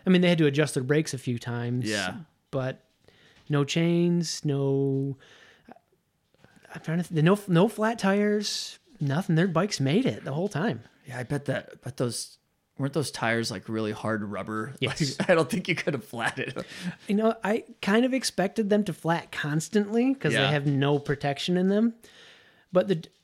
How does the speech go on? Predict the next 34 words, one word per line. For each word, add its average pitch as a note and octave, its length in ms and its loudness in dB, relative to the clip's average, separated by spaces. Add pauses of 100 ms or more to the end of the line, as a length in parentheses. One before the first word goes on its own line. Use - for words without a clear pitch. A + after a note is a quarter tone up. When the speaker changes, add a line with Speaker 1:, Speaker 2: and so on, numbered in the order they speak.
(120)
Speaker 1:
the G3+ 100 -2
trail G3 340 0
there C#3 180 4
is B2+ 200 -4
just G3 240 -2
in D3+ 80 4
such C3 260 -4
good B2 140 -6
shape. - 380 -6
There's C3+ 220 -8
not C3 260 -8
really B2+ 260 -8
anything B2 600 -8
to A#2+ 640 -4
Speaker 2:
Yeah, F#2 260 0
it's - 80 -10
Speaker 1:
pierce C3+ 320 0
Speaker 2:
not, D#3+ 60 0
Speaker 1:
them. D#3+ 140 2
There's C#3+ 160 2
Speaker 2:
yeah. D#3 80 2
Speaker 1:
no D3 140 2
thorns. C3+ 560 -2
There's C3 520 -4
no C3 200 -2
rocks A#2+ 480 -6
to B2+ 100 -12
speak C3 400 -8
of. B2+ 220 -6
There E3+ 120 2
are E3+ 40 2
some B2+ 280 -2
roots, B2 280 -4
but B2 260 -8